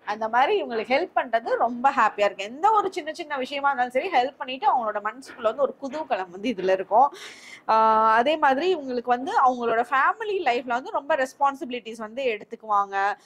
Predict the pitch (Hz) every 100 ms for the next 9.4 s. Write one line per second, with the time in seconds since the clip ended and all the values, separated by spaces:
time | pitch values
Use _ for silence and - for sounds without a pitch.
0 | - - 285 311 - 359 370 349 320 339
1 | 339 359 339 269 302 415 403 349 320 427
2 | 403 339 302 311 330 247 262 302 302 294
3 | 311 311 214 214 226 240 269 220 196 190
4 | 185 190 311 - 254 247 262 294 240 247
5 | 285 277 254 277 226 226 269 359 370 247
6 | 269 277 226 214 240 - 269 294 262 247
7 | 247 240 - _ - _ 226 247 233 254
8 | 330 349 311 285 262 262 349 370 247 247
9 | 349 311 262 254